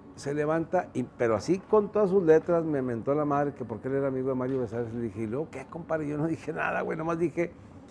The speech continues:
que estaba muerto este vato y que habían detenido a este señor y a otro güey, que no me acuerdo cómo se llama, otro reportero que andaba con él, y a una chava, que los metieron al bote a los tres, fue todo lo que dije. No, que era, pero me,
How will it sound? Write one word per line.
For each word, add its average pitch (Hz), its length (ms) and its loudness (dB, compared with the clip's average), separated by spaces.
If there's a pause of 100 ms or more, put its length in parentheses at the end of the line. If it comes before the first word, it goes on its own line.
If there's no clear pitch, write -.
(200)
que 113 80 -6
estaba 156 240 4
muerto 170 300 2
este 180 160 0
vato 165 400 4
y 135 80 -4
que 120 100 -2
habían 123 200 2
detenido 151 500 2 (380)
a 123 60 2
este 139 160 0
señor 160 420 4 (260)
y 113 60 -2
a 120 80 8
otro 185 220 4
güey, 175 240 4
que 156 120 -2
no 160 60 0
me 170 60 0
acuerdo 165 180 -2
cómo 170 120 -2
se 143 100 -2
llama, 156 340 -4 (240)
otro 156 260 -2
reportero 143 480 -2
que 147 60 -2
andaba 143 240 -2
con 139 160 -2
él, 139 160 0 (280)
y 113 60 -2
a 127 60 4
una 151 160 2
chava, 160 360 2
que 135 140 2
los 123 260 2
metieron 127 400 2
al 170 60 0
bote 160 260 0
a - 40 2
los 156 120 -4
tres, 240 240 0
fue 202 120 2
todo 220 140 2
lo 220 100 2
que 220 100 2
dije. 208 340 0 (300)
No, 247 240 2
que - 80 -6
era, 202 220 0
pero 160 180 4
me, 165 140 0